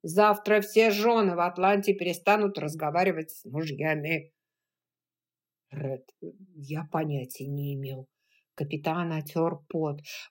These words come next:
пос-, хотя через распахнутую дверь у него за спиной по-прежнему задувал холодный ветер. «Послушай, ты покажешь под присягой, что они были, э, у красотки?»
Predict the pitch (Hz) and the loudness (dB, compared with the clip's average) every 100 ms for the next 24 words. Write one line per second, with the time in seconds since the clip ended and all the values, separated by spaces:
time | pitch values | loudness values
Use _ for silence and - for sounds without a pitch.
0 | - 160 160 156 - - - 185 175 175 | -4 0 0 -4 -18 -20 -4 0 2 0
1 | 156 - 160 160 165 170 - 180 170 160 | 0 0 0 2 0 0 2 0 0 -4
2 | 156 165 160 180 208 208 - - - 185 | -2 0 4 6 6 4 -8 -14 0 4
3 | 185 175 185 185 185 180 - 165 180 185 | 4 6 6 6 2 -2 0 2 2 2
4 | 170 202 180 180 196 190 190 185 175 170 | 0 2 4 4 4 2 4 2 0 2
5 | 180 180 - 185 180 175 175 180 156 160 | 4 2 2 2 2 0 4 2 2 -4
6 | - _ _ _ - 135 - 156 - 135 | -8 _ _ _ -12 -8 -4 -6 -6 -10
7 | 147 _ _ _ _ _ - 190 185 185 | -10 _ _ _ _ _ 2 6 6 4
8 | 180 - _ - 151 151 262 269 190 - | 0 -8 _ -2 0 8 8 8 0 -4
9 | 151 147 170 - 175 151 147 143 - 170 | -6 0 0 2 2 2 -2 -4 0 0
10 | 170 170 160 156 156 156 156 151 151 151 | 0 -2 -2 -2 -2 0 0 -2 -4 -8
11 | 147 131 202 202 196 220 - 120 - - | -10 -6 -6 -2 0 0 -4 -14 -14 -20